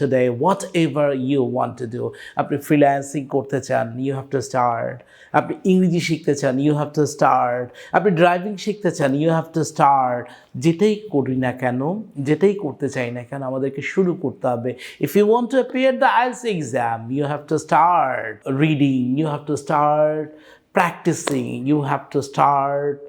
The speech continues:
walking. হাজার মাইলের পথ শুরু হয় প্রথম একটি স্টেপ থেকে। So, আপনাকে স্টেপটা নিতে হবে। আর আপনি যদি স্টেপটা নিতে পারেন, আপনি আপনার লক্ষ্যে পৌঁছাবেন, আমরা আমাদের লক্ষ্যে পৌঁছাবো। এরকম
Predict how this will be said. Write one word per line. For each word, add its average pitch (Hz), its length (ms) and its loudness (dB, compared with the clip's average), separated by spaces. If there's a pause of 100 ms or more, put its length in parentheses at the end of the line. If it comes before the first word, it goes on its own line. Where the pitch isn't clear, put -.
walking. 147 920 -2 (180)
হাজার 135 460 -2
মাইলের 127 420 0 (120)
পথ 123 200 -2
শুরু 135 280 -2
হয় 180 320 -6
প্রথম 147 320 -4
একটি 123 300 -8
স্টেপ 117 320 -10 (160)
থেকে। 113 380 -10 (500)
So, 160 60 6
আপনাকে 160 720 -2
স্টেপটা 165 500 -2
নিতে 139 260 -2
হবে। 120 380 -6
আর 131 140 -2
আপনি 135 280 -4
যদি 143 220 0
স্টেপটা 160 440 -2
নিতে 156 260 -2
পারেন, 151 340 -6
আপনি 151 340 -4
আপনার 135 240 -4
লক্ষ্যে 135 400 -2
পৌঁছাবেন, 160 520 -8 (320)
আমরা 147 320 2
আমাদের 131 260 0
লক্ষ্যে 127 420 -2
পৌঁছাবো। 120 420 -8
এরকম 143 380 -2